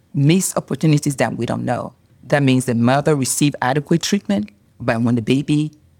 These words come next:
came out born, has lab values and complications that we have to report as a congenital syphilis case to C D C. Next one is no prenatal care for this,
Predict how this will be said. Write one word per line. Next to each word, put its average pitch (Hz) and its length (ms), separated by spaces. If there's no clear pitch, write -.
came 127 220
out 123 340
born, 127 560
has - 320
lab 165 240
values 160 640
and - 180
complications - 960
that 123 380
we 139 80
have 123 200
to - 120
report 117 480
as - 160
a - 60
congenital 117 260
syphilis - 340
case - 200
to - 100
C - 180
D 135 80
C. - 320
Next 156 380
one 254 180
is - 340
no 143 320
prenatal 214 440
care 139 260
for 120 160
this, 117 220